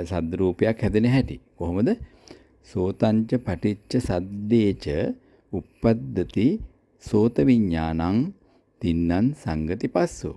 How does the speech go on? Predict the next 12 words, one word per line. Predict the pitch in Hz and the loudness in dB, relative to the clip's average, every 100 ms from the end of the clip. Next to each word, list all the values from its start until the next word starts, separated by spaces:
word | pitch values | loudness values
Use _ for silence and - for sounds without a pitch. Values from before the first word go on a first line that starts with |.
| - | -6
ඔන්න | 117 160 | -4 -2
පස්සේ. | 185 190 - - 62 - _ _ _ _ _ _ _ _ _ | 0 -2 -2 -8 -8 -12 _ _ _ _ _ _ _ _ _
තින්නම් | 104 104 135 160 | 0 2 2 0
සංගති | 156 160 165 165 | -2 -2 0 0
පස්සෝ. | 147 135 - 76 | 0 0 -2 -6
මේ | 90 139 | -4 -6
කාරණා | - 95 104 131 156 170 | -4 -6 -4 -4 -4 -6
තුනම | - 120 175 | -4 -2 0
එකට | 208 180 180 | 0 -2 0
එකතු | 190 - - | 0 -2 -4
වෙන්නම | 170 156 160 | -2 0 0
වෙනවා. | 175 95 71 | 0 -2 -4